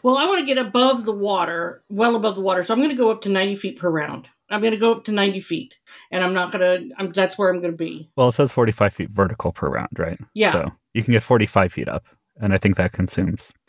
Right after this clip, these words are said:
Speaker 2: The way it's written, it sounds like
Speaker 1: Okay,
Speaker 2: it's acting
Speaker 1: yeah.
Speaker 2: like a plane. The engine has
Speaker 1: That's,
Speaker 2: to work harder
Speaker 1: okay,
Speaker 2: to go
Speaker 1: that's
Speaker 2: up,
Speaker 1: true.
Speaker 2: so, like,
Speaker 1: That's true, that's
Speaker 2: yeah.
Speaker 1: true. Um, then I'll take the forty-five feet.
Speaker 2: Okay. Thank you for not also going horizontally after only going thirty feet and making me do math. <laughs> I appreciate it a lot. <laughs>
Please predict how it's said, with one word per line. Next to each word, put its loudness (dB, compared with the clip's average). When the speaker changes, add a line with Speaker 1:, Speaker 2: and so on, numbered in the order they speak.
Speaker 2:
The 0
way 6
it's -2
written, 2
it 2
sounds 0
like 0
Speaker 1:
Okay, -2
Speaker 2:
it's 0
acting 4
Speaker 1:
yeah. 0
Speaker 2:
like -2
a -2
plane. 2
The 2
engine -4
has -4
Speaker 1:
That's, 0
Speaker 2:
to -4
work 0
harder 0
Speaker 1:
okay, 0
Speaker 2:
to -4
go 0
Speaker 1:
that's 0
Speaker 2:
up, -2
Speaker 1:
true. -6
Speaker 2:
so, 0
like, 6
Speaker 1:
That's -10
true, -2
that's -6
Speaker 2:
yeah. 2
Speaker 1:
true. -2
Um, 0
then 4
I'll 2
take 0
the -2
forty-five 0
feet. -6
Speaker 2:
Okay. 6
Thank 4
you 4
for -2
not 4
also 0
going 2
horizontally 2
after -2
only 4
going 4
thirty 0
feet -2
and -4
making 0
me -2
do -6
math. -2
<laughs> -4
I 2
appreciate 0
it -4
a 4
lot. 2
<laughs> 0